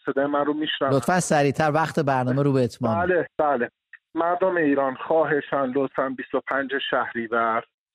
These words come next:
Speaker 1: ولی اینکه می‌خواید خرید کنید، تشریف بیارید بیرون و بذارید که جمعیت در بیرون باشه، نترسید. اجازه بدید که به اون چیزی که هدفی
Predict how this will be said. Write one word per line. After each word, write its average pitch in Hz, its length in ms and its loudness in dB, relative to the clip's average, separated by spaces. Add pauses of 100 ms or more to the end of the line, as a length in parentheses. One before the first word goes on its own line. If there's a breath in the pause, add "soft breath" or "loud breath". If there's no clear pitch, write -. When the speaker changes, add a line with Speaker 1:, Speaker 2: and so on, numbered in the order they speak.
(300)
Speaker 1:
ولی 165 280 0
اینکه 175 300 -2
می‌خواید 160 360 -4 (100)
خرید 127 360 -2
کنید، 107 320 -6
تشریف 135 420 -4
بیارید 160 380 0
بیرون 120 340 -4 (1000)
و 131 380 2 (480)
بذارید 170 480 -2
که 170 160 -2
جمعیت 135 580 0
در 147 140 2
بیرون 120 440 -4
باشه، 117 400 0
نترسید. 117 680 -4 (600 loud breath)
اجازه 147 360 0
بدید 165 260 0 (100)
که 165 260 2 (100)
به 123 460 0
اون 156 240 -6
چیزی 151 220 -6
که 147 80 -2
هدفی 139 400 -2